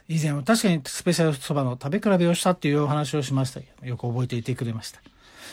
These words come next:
そして卵ね、えー、味付けゆで卵七十円を追加注文すると、おばちゃんが丼に入れてくれたので、やっぱり青森の人は優しいわ。<laughs> ね。で、えー、ネギと山菜、天ぷらに隠れて生卵がある。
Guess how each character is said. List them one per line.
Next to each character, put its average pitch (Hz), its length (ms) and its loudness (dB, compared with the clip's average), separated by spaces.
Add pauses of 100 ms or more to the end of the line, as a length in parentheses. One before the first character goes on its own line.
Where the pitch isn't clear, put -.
(100)
そ 208 120 0
し 190 60 0
て 214 100 4
卵 180 340 4
ね、 156 320 0
え 120 120 -2
ー、 107 80 0
味 151 180 0
付 185 200 0
け 165 40 6
ゆ 160 100 4
で 151 120 0
卵 139 300 0
七 143 260 2
十 226 260 2
円 185 140 4
を 175 80 4
追 170 180 -2
加 165 140 2
注 170 200 0
文 160 160 2
す - 120 -8
る 135 80 -4
と、 143 80 -2
お 135 80 0
ば 190 140 6
ち 220 100 0
ゃ 214 40 8
ん 196 120 4
が 180 180 2 (480)
丼 226 240 8
に 196 200 8
入 185 80 8
れ 180 60 6
て 175 120 2
く 175 40 4
れ 170 100 4
た 151 100 0
の 120 80 -2
で、 120 100 -10 (160)
や 160 160 4
っ 131 80 -2
ぱ 180 80 10
り 180 80 12
青 202 200 12
森 302 200 8
の 294 60 6
人 320 140 0
は 302 60 10
優 294 160 6
し 311 280 2
い 349 80 4
わ。 339 240 0 (640)
<laughs> - 1080 -14
ね。 196 400 6 (920)
で、 156 320 0
え 147 160 0
ー、 127 60 -2
ネ 147 180 2
ギ 143 100 0
と 127 160 0
山 147 220 0
菜、 202 220 -2 (180)
天 208 180 4
ぷ 262 100 2
ら 254 100 6
に 240 60 6
隠 233 60 2 (160)
れ 208 120 2
て 190 120 2
生 170 260 2
卵 165 340 0
が 147 80 0
あ 139 40 0
る。 143 120 -8